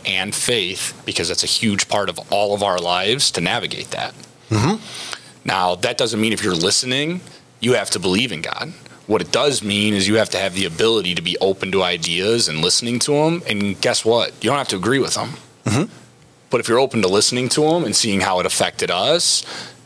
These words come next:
Speaker 1: there could be something in there that's good for you. If you don't have the ability to do that, this isn't the podcast for you.
Speaker 2: No, absolutely.
Speaker 1: Because what we're here to do is what you said. Talk about what I went through, what you went through, Daryl, Brad,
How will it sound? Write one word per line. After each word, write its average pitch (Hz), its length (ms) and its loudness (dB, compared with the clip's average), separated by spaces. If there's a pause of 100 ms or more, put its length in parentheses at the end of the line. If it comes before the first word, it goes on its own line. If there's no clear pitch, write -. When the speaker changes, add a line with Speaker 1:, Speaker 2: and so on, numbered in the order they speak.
(260)
Speaker 1:
there 123 140 0
could 127 200 0
be 113 60 0
something 113 400 0
in 113 60 2
there 104 100 0
that's 90 180 0
good 139 240 0
for - 160 -6
you. 160 320 -4 (120)
If 113 120 -4
you 139 80 2
don't 170 120 2
have 123 120 -2
the 113 100 0
ability 101 400 2
to - 60 -4
do 95 180 -2
that, 139 380 2 (220)
this 123 180 2
isn't 98 200 -2
the - 80 -4
podcast - 500 -4
for - 120 -8
you. - 200 -6 (600)
Speaker 2:
No, 123 140 2
absolutely. 104 440 2
Speaker 1:
Because 95 360 -2
what 98 220 2
we're 123 240 4
here 123 180 2
to 117 80 0
do 110 420 2
is 95 460 0
what 95 220 2
you 90 120 0
said. - 400 -2
Talk 101 280 0
about 90 320 0
what 85 120 2
I 95 140 2
went 110 320 0
through, 113 220 2
what 95 180 0
you 107 140 2
went 107 240 0
through, 107 240 0
Daryl, 101 480 2
Brad, 98 580 0